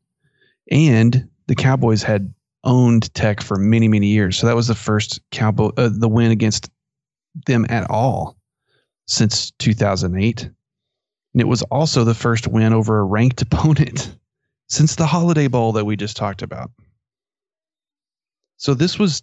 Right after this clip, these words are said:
to me, was kind of a big deal. Y-, it was the fourth game of the year. Tech started out, they lost to Ole Miss. Uh,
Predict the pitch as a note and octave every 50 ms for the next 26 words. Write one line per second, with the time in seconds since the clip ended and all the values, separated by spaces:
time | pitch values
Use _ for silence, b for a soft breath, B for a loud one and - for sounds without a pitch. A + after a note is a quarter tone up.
0 | _ - - C#3+ C3 C3 D3+ D#3+ D3+ C3+ A2 - - C3+ C3+ C3 A#2 A2 G#2+ A2+
1 | A#2 A2 G2+ - A2+ B2 A2 - D#2+ - - A#2+ - - - - - C3 A2+ A#2
2 | A2+ G#2+ - - G#2+ G2+ G2 G2 F#2+ - - - - - - C3+ D3+ D#3+ - -
3 | - - - - - B2+ B2+ C3+ C3+ C#3+ C#3+ B2+ A#2+ A2+ G2 F#2 F#2+ A2 - b
4 | b b b b b b b _ _ _ _ _ - - C3+ A#2+ - - - -
5 | A#2 A2+ A2 G#2+ G#2+ A2 G#2+ G2 - A2+ G#2+ G#2 G#2+ G#2+ A2+ A#2 - - - -
6 | A#2 A#2 A2+ A2 A2 A2 A2 - - - - - _ _ _ _ _ _ _ _
7 | _ _ _ - D3+ A#2 G#2+ G#2+